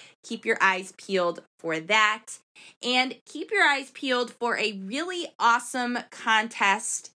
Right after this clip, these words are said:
from D A T C Media and Umphrey's coming your way later this week. So, so, so, so very excited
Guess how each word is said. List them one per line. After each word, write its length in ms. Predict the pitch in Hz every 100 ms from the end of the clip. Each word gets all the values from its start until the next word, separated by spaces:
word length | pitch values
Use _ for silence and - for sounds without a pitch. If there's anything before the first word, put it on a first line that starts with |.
| _ _ _
from 180 | - 196
D 140 | 196 202
A 140 | 190
T 200 | 190 196
C 180 | 185 185
Media 520 | 175 175 170 165 160
and 260 | - 214 330
Umphrey's 800 | 214 208 - 190 165 190 - - - -
coming 340 | 196 175 175
your 180 | 165 170
way 480 | 170 165 160 165 185 _ _ _ _
later 580 | 175 165 156 156 151 170 _ _
this 400 | 156 151 - - -
week. 540 | - 143 - _ - - _ _ _ _ -
So, 720 | - - 185 180 180 175 190 - -
so, 760 | - - - 156 151 151 156
so, 920 | 190 - - 277 294 285 285 285 285 - _
so 440 | - - 285 294 277
very 440 | 247 220 202 214
excited 840 | - 196 - - 165 170 165 160